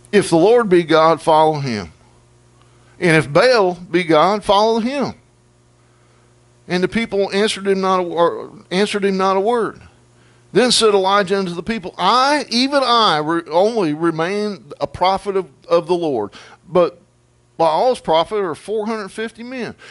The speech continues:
Now, I mean, here's this one guy standing here against four hundred fifty prophets. And Elijah says, "I'm, I'm the only one left."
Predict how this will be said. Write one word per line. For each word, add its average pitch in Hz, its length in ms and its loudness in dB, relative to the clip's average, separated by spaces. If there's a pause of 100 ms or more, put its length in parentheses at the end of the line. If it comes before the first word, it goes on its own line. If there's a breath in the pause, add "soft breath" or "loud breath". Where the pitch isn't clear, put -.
(120 loud breath)
Now, 226 180 0
I - 20 2
mean, 240 160 -2
here's 262 260 -4
this 214 160 -2
one 240 300 -2
guy 185 320 2
standing 196 360 -4
here 196 140 -4
against 175 280 -8
four 247 240 -4
hundred 220 240 -4
fifty 208 280 -2
prophets. - 640 -6 (3750 soft breath)
And 139 220 0
Elijah 123 480 0
says, 120 260 -6
"I'm, 147 220 -4
I'm 165 160 -6
the 160 80 -6
only 156 200 -2
one 175 120 -2
left." 196 460 -8